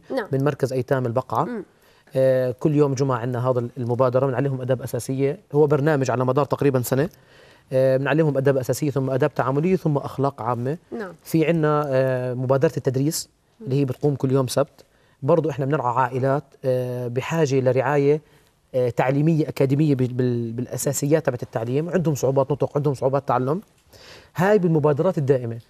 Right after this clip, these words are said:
Speaker 1: مم.
Speaker 2: أما بالنسبة لل-، لل-، لل-، ن-، يعني، ناخذ الأعداد، إنه إحنا خلال رمضان السنة الماضية مثلا، الحمد لله، قدمنا تقريبا ل ثمانمية وخمسين يتيم إفطار.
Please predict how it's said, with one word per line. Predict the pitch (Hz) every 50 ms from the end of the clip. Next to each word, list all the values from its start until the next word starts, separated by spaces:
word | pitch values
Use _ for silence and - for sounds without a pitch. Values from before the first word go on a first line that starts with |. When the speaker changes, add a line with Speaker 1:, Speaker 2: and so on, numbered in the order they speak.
| _
Speaker 1:
مم. | 233 226 214 196 - _ -
Speaker 2:
أما | 214 226 220
بالنسبة | 196 170 170 202 226 - 156 160
لل-، | 165 156 143 -
لل-، | 151 151 143 - - -
لل-، | 139 147 139 127 131 135 - 147
ن-، | 151 165 - 139 139
يعني، | 127 123 127
ناخذ | 143 175 170 165 147
الأعداد، | 143 - 120 127 127 147 135 135 151 156 - _ _ _ _ _ _ _ -
إنه | 165 180
إحنا | - 180 165 160 156 151
خلال | - - 151 165 170
رمضان | 147 147 147 147 165 165
السنة | 156 - - 151 143
الماضية | 143 151 151 131 131
مثلا، | 131 131 - 127 131 143 147 - _ _ _ _ _ _ _
الحمد | 127 - - 160 135 143
لله، | 139 135 143
قدمنا | 131 - 139 131 127 147 147 143 135
تقريبا | - - - - 143 139 135
ل | 131 135 135 131 127 -
ثمانمية | - 131 135 151 143 143
وخمسين | 127 - 135 120 - - 143 139 135
يتيم | 131 123 - 139 135 131 120
إفطار. | 120 - - 123 131 143